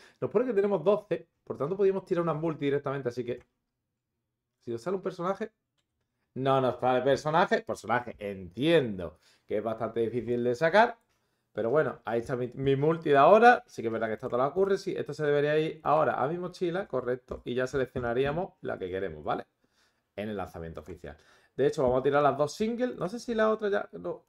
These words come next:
todavía no. Lo del evento no sé por qué no me termina de convencer. Vamos a darle una vez más por si podemos hacer tres tiraditas. Y si no, la dejamos en dos, que tampoco pasa nada. Eh, vamos a preregistrarnos. No sé por qué no...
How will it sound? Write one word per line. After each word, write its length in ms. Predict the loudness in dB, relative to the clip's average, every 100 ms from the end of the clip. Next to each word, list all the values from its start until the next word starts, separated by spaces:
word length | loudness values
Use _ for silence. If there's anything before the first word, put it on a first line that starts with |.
| _
todavía 320 | -4 -2 -4
no. 120 | -2
Lo 80 | 0
del 80 | 2
evento 320 | 0 -2 -6
no 100 | -8
sé 140 | -4 -4
por 160 | -2
qué 120 | -2
no 120 | -2 -2
me 420 | -2 -2 -2 -4
termina 180 | -4 -6
de 60 | -4
convencer. 260 | -4 -2
Vamos 140 | 0 2
a 20 |
darle 160 | 0 0
una 100 | 0
vez 140 | 0
más 140 | -2
por 100 | -6
si 80 | -4
podemos 220 | -2 -2
hacer 160 | -2 -4
tres 200 | -4 -4
tiraditas. 460 | -4 -4 -2 -4 -4
Y 40 |
si 60 | -8
no, 80 |
la 100 | -16
dejamos 340 | -16 -14 -12 -10
en 80 | -6
dos, 100 | -6
que 80 |
tampoco 300 | -6 -8 -12
pasa 240 | -14 -12 -10
nada. 180 | -10 -12 _ _ _ _ _ _ _ _ _ _ _ _ _ _ -10
Eh, 440 | -8 -6 -6 -8
vamos 240 | -12 -16 -20
a 60 |
preregistrarnos. 680 | -18 -16 -14 -16 -12 -12 -10
No 80 | -12
sé 140 | -12 -12
por 120 | -12
qué 140 | -12
no... 560 | -10 -8 -8 -10 -12